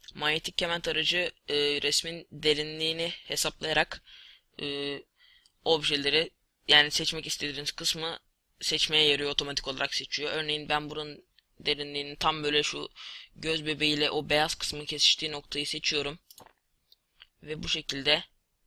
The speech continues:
göz bebeğin etrafından arkadaşlar görmüş olduğunuz gibi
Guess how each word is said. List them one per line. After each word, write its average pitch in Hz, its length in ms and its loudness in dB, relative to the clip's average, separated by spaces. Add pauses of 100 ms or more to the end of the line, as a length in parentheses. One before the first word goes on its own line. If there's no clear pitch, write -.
(1700)
göz 156 360 -4
bebeğin 151 400 -2
etrafından 147 880 0
arkadaşlar 143 580 -2
görmüş 143 380 -4
olduğunuz 139 420 -6
gibi 139 240 -2